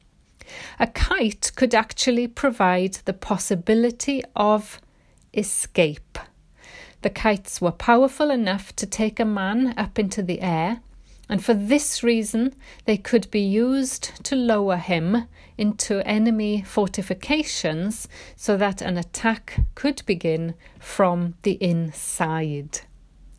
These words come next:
So there's a long passage there, but all we need is if the enemies were coming, how did they use the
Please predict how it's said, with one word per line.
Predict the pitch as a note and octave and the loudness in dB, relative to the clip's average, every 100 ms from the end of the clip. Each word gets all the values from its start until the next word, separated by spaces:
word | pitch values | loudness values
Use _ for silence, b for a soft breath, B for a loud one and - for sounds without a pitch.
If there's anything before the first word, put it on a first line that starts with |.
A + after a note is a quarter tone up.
| B B B B B B | B B B B B B
So | - - | -4 0
there's | G3+ G#3 | 2 4
a | A3+ | 6
long | A#3 A#3+ A#3+ | 6 4 2
passage | A#3 - B3+ - A3+ F#3+ - | 0 0 0 2 2 0 -4
there, | E3 D#3 E3+ E3+ - - - | -2 0 -2 -6 -18 -20 -2
but | G3+ - | -2 2
all | A3 B3 | 4 4
we | A3 G3+ | 2 0
need | F#3 F3 F3 - | -2 -2 -4 -2
is | F#3 F3 - | -2 -2 -2
if | G3+ - | -4 0
the | B3+ | 0
enemies | A3+ G#3+ G3+ G3 F#3+ | 2 0 -2 -4 -6
were | F#3 | -10
coming, | - - B3+ F3+ E3 F#3+ | -4 0 2 2 0 -2
how | G3 G#3+ | 0 0
did | G#3 G3+ | 2 0
they | F#3+ | 2
use | F#3+ F#3+ G3+ F#3 | 2 2 0 -2
the | - F#3+ | -4 -8